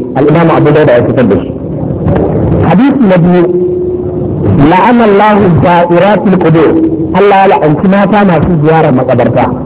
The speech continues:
Wannan hadisi, Tirmidhi ya rawaito shi, hadisi ne da'ifi. Wasu malamai ne suka ɗauki wannan da'isin na ƙarshe suka yi hujja da shi akan cewa kaga an hana mata ziyarar makabarta.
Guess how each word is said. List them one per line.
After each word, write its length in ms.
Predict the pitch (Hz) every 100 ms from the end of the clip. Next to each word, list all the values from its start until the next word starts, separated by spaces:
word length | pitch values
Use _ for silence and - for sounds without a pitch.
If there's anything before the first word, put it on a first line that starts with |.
| - - - - - - -
Wannan 360 | - 170 226 196
hadisi, 380 | 175 190 208 190
Tirmidhi 460 | 156 214 220 180 185
ya 100 | 196
rawaito 360 | 202 196 202 214
shi, 120 | 170
hadisi 380 | 151 180 170 175
ne 140 | 170
da'ifi. 480 | 151 139 143 - 104 - - - - - - - - - - - - - - -
Wasu 420 | - 151 262 -
malamai 420 | 320 269 220 226 240
ne 100 | 220
suka 260 | 175 151
ɗauki 300 | - 165 165
wannan 380 | 202 240 254 220
da'isin 500 | 156 165 208 196 196
na 100 | 180
ƙarshe 320 | 196 190 175 190
suka 220 | 185 208
yi 60 | 175
hujja 260 | 185 180
da 80 | 160
shi 120 | 143 180
akan 240 | 170 185
cewa 260 | 160 165 160
kaga 300 | 196 202 208
an 160 | 220 226
hana 220 | 233 202
mata 300 | 190 190 202
ziyarar 400 | 185 160 170 170
makabarta. 560 | 127 123 120 117 110 117